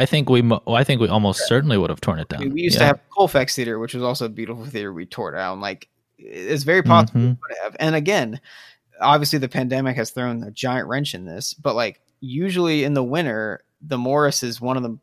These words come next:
Speaker 2: best places in downtown South Bend having great shows. And if I remember going again to these shows, um, the, they bring in four Broadway shows a year. And I remember, like, 'cause I'm a busybody, I, like, talk to all the neighbors in my seats before the show. And they're all from, like,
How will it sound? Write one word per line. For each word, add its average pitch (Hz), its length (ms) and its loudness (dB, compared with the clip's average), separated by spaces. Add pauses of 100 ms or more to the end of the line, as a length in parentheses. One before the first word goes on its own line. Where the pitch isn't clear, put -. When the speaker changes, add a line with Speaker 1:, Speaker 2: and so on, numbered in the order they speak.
Speaker 2:
best 127 300 -2
places 131 360 -4
in 120 120 -8
downtown 117 440 -4
South 117 220 -8
Bend 143 200 -4
having 113 500 -4 (120)
great 131 340 -4 (160)
shows. 127 600 -2
And 131 200 -6
if - 220 -12 (120)
I 143 60 -4
remember 160 320 2
going 135 500 0
again 123 480 -6 (360)
to 143 100 -4
these 120 180 -6
shows, 131 640 0 (140)
um, 110 480 -2 (540)
the, 139 160 -4
they 135 160 -4
bring 147 220 -2
in 135 80 -2
four 147 320 0
Broadway 135 340 2
shows 135 280 -2
a 107 40 -10
year. 131 400 -4 (560)
And 147 120 0
I 143 40 6
remember, 143 280 2
like, 117 240 0
'cause 127 140 -6
I'm 117 160 -2
a 110 80 -4
busybody, 110 640 -2
I, 98 80 0
like, 104 180 -4
talk 113 260 -2
to 117 80 0
all 110 340 -4
the 113 80 -8
neighbors 101 360 -8
in 110 60 -10
my 107 100 -8
seats - 320 -6
before 110 240 -8
the 87 80 -8
show. 98 360 -2
And 165 160 -2
they're 190 100 4
all 320 160 4
from, 220 200 0
like, 151 300 -2